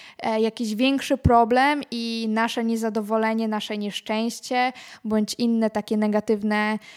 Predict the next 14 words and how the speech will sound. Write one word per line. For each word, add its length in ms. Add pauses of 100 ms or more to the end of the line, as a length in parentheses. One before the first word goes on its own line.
(240)
e, 440
emocje. 720 (140)
I 220
wydaje 580
mi 120
się, 140
że 140
mimo 380
wszystko 640
każda 400
kobieta, 520
każda 460
z 100
nas 400